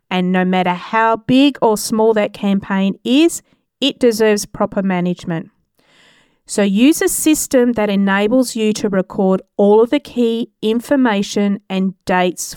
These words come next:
for your campaign. Things like, when is the draft content due? When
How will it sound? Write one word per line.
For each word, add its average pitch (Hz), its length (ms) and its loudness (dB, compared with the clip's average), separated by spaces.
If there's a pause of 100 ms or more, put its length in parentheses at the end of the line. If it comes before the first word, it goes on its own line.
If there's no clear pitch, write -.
(100)
for 185 460 2
your 180 320 0
campaign. 175 640 -10 (400)
Things 247 520 0
like, 196 400 0
when 190 360 0
is 208 200 -2
the 214 100 0
draft 208 340 0
content 214 640 -4
due? 190 460 2 (460)
When 214 440 4